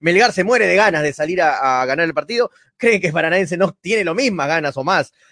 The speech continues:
de salir en su casa a una revancha personal después de haber perdido con Melgar, de ganarle el partido y prácticamente sellar su clasificación, porque si le ganan a Melgar,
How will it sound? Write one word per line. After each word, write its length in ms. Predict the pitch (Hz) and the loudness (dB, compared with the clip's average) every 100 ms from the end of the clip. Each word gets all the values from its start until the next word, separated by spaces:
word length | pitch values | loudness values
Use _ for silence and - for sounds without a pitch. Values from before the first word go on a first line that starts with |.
| _ | _
de 160 | 143 | -4
salir 300 | 139 139 160 | -2 -2 -2
en 100 | 175 | -2
su 120 | 143 135 | -4 -2
casa 340 | 160 156 156 | -4 0 -2
a 440 | - 135 127 123 127 | -2 -4 -2 -4 -4
una 180 | 160 190 | 0 2
revancha 360 | 165 196 180 | 2 0 0
personal 460 | 151 135 143 247 147 | -4 -6 -2 0 0
después 200 | 127 160 | -4 -2
de 60 | |
haber 140 | 151 156 | -2 -2
perdido 300 | 131 156 151 | -4 -2 -2
con 120 | 131 | -2
Melgar, 340 | 123 143 147 - _ _ | -2 0 0 -4 _ _
de 140 | 131 147 | -4 0
ganarle 420 | 135 170 247 240 | 2 2 2 0
el 80 | 175 | -2
partido 440 | 139 135 185 196 | -4 -4 0 0
y 200 | 165 139 | 0 -4
prácticamente 580 | 123 269 277 262 254 262 | -2 -4 -2 -2 -2 -4
sellar 340 | - 180 262 185 | -4 2 2 0
su 100 | 147 | -6
clasificación, 600 | 135 139 143 151 214 156 | -4 -4 -2 0 0 -2
porque 160 | 139 | -6
si 100 | 139 | -6
le 100 | 160 | -2
ganan 220 | 220 277 | 2 2
a 60 | 254 | 0
Melgar, 340 | 226 262 262 | 2 2 2